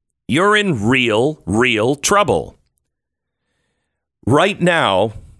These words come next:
they are shutting factories down. And they're shutting these factories down because they can't afford the fuel to keep them running.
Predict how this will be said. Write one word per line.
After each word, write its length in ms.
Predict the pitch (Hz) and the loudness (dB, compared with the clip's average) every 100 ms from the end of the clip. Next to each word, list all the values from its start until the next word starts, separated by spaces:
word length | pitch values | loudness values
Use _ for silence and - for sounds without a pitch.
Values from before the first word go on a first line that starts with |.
| _ _ _ _ _ _ _ _ _ _ _ - 90 | _ _ _ _ _ _ _ _ _ _ _ -12 -4
they 200 | 110 147 | -2 0
are 140 | 120 | 0
shutting 560 | - - 175 185 185 175 | 0 0 0 0 -2 -2
factories 920 | - - 165 - - 113 85 71 - 104 | -2 -2 -2 -2 -2 0 0 -4 -6 -2
down. 500 | 117 90 64 55 - _ _ _ _ _ _ _ _ _ | -2 -2 -6 -14 -20 _ _ _ _ _ _ _ _ _
And 160 | 120 123 | -4 -2
they're 100 | 123 | -2
shutting 520 | - - 185 208 220 | -2 0 0 0 0
these 200 | 165 120 | 0 -2
factories 600 | - 107 98 - 92 87 | -2 -2 -4 -2 -2 -2
down 460 | - 87 78 95 95 _ | -4 -4 -4 -6 -8 _
because 520 | - 117 143 127 120 - | -4 -2 0 0 0 -2
they 160 | 123 | -4
can't 520 | 113 - 156 160 165 - - | -4 -4 -2 -4 -4 -8 -4
afford 680 | 156 - 135 110 104 104 107 _ _ _ _ _ _ _ _ _ _ _ _ _ _ _ _ _ _ - | -4 -2 0 2 2 -2 -10 _ _ _ _ _ _ _ _ _ _ _ _ _ _ _ _ _ _ -8
the 180 | 117 | -4
fuel 720 | 131 - 175 233 120 60 53 _ _ - | 0 0 0 0 -2 -4 -12 _ _ -2
to 140 | 147 | -2
keep 360 | - 156 147 - | 0 -2 -2 -2
them 220 | 139 143 | 0 2
running. 520 | 165 202 101 52 - | 2 2 -2 -8 -16